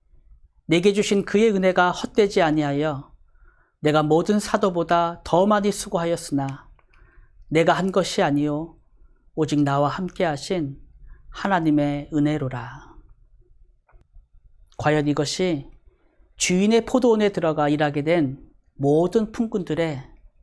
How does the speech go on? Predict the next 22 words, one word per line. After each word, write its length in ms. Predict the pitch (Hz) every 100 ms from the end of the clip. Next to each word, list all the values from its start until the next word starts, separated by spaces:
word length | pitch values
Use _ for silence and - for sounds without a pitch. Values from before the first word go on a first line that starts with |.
| -
참된 420 | - 196 180 160
고백이자 760 | 160 151 147 147 143 151 247 _ - - - _ - - - -
또한 360 | 156 156 147 143
동일한 440 | 165 175 190 190
은혜 260 | 185 190 185
위에 180 | 170
있는 560 | 170 139 165 170 135 - - - - -
저와 380 | - 143 143 143
여러분들의 760 | 143 156 147 139 143 185 226
고백이 400 | - 151 147 147
되어야 280 | 143 143 143
할 140 | 147 147
것입니다. 720 | 160 - 139 127 131 131 - - _ _ - _ - - _ -
"내가 300 | 147 160 165
한 220 | 165 196
것이 240 | 175 156 165
아니요 560 | 143 139 170 247 - - - _ - - - - -
오직 300 | - 156 139
나와 280 | 139 139 139
함께 400 | 135 214 202 -
하신 540 | 139 135 180 156 127 - - - -
하나님의 880 | - - 196 190 151 139 139 135 135